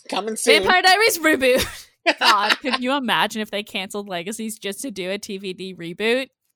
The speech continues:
Speaker 1: I, I actually tweeted about this. I have a feeling it's coming. Like, you know it's gonna happen.
Speaker 2: I mean,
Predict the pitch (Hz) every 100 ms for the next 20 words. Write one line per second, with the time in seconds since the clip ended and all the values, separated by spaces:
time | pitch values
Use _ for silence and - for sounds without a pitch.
0 | - 175 175 202 208 180 _ - 175 180
1 | 190 175 175 156 139 127 135 - - 143
2 | 151 151 - 147 131 123 123 - 123 113
3 | 113 123 139 127 147 151 147 139 127 131
4 | 131 - 127 127 123 123 - 117 117 120
5 | _ 359 349 330